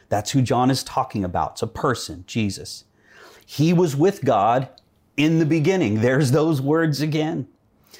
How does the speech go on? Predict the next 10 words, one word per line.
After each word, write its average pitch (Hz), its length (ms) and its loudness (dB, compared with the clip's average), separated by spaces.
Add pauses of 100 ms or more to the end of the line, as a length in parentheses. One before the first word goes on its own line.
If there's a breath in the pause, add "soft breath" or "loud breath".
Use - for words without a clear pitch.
(140)
And 110 120 0
watch 147 340 0
verse 131 300 -2
three. 160 420 -2 (440)
Through 139 460 2
him, 190 680 0 (440)
all 117 260 4
things 135 480 0
were 147 160 2
made. 156 480 -6